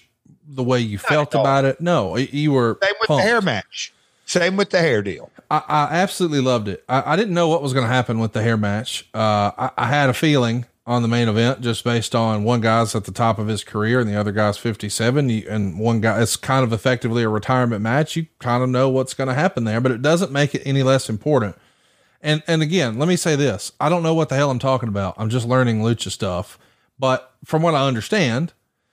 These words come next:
Speaker 1: this is the last Villano. There's a constitution amongst the family that there won't be another Villano. So this is the end. And they first came to fame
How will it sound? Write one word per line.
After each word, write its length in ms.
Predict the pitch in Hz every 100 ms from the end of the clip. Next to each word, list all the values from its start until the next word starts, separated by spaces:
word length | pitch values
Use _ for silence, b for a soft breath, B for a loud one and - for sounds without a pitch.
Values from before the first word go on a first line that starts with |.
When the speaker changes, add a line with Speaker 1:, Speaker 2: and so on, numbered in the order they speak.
| _ _ 127
Speaker 1:
this 420 | 123 151 170 -
is 360 | 160 170 147
the 120 | 131 147
last 420 | 135 147 147 -
Villano. 640 | 143 151 165 113 92 90 _ _
There's 360 | 127 135 131
a 80 | 123
constitution 760 | 104 147 147 - 127 156 - 135
amongst 340 | 135 135 -
the 80 | 120
family 460 | - 139 131 120 123
that 200 | 113 104
there 140 | 113
won't 280 | 120 160 127
be 140 | 135
another 340 | 135 127 127 117
Villano. 560 | 110 113 123 110 98
So 140 | 98 120
this 260 | 139 175
is 140 | 160 120
the 280 | 117 113
end. 280 | 135 98 90 -
And 120 | 117
they 140 | 131
first 300 | - 156 -
came 300 | - 151 151
to 80 | 127
fame 600 | - 147 160 131 127 147